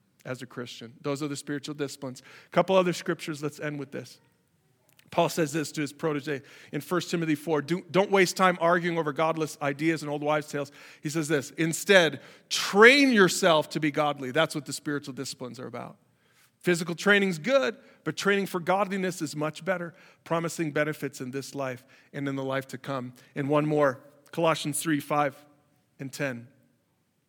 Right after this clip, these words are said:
"So put to death the sinful earthly things lurking within you."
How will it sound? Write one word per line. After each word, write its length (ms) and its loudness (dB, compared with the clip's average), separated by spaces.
"So 160 -4
put 280 2
to 120 -2
death 480 2
the 120 2
sinful 560 2
earthly 340 0
things 360 -2
lurking 580 0
within 320 -2
you." 180 -8